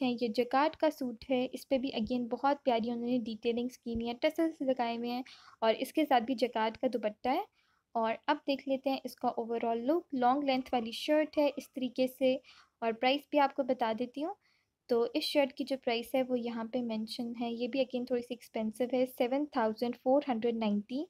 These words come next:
अच्छा, ये मेरे ख्याल से, अ, टू पीस है, कुर्ता पजामा।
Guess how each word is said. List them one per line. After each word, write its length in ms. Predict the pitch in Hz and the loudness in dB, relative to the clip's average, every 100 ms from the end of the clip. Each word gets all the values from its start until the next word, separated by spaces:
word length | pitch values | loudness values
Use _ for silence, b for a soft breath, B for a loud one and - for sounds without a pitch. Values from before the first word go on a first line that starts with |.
| B B B | B B B
अच्छा, 160 | - 320 | 0 2
ये 160 | 311 | 2
मेरे 160 | 320 302 | 2 4
ख्याल 160 | 269 269 | 4 4
से, 200 | - 339 | 0 0
अ, 220 | - 240 233 | 2 2 2
टू 200 | 240 240 | 0 -4
पीस 200 | 254 254 294 | -2 2 4
है, 60 | |
कुर्ता 320 | 294 240 240 247 | 6 4 4 2
पजामा। 500 | 240 214 208 226 | 2 0 0 0